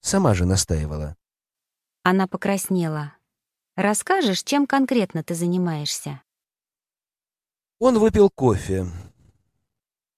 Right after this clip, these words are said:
Speaker 1: У меня есть своё дело. Есть партнёр Михаил. Он мой товарищ, коллега, друг и почти брат с первого курса.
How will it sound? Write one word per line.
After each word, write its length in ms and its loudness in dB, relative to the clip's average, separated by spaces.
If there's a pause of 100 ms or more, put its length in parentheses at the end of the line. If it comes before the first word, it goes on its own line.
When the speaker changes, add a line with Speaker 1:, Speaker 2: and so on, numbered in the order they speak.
(440)
Speaker 1:
У 100 4
меня 300 4
есть 560 -2 (320)
своё 420 0
дело. 280 -8 (1120)
Есть 320 2
партнёр 560 2
Михаил. 500 -2 (960)
Он 160 4
мой 180 6
товарищ, 640 0
коллега, 480 0
друг 280 0
и 360 -2
почти 360 -2
брат 360 -2 (260)
с 120 -8
первого 300 4
курса. 380 -6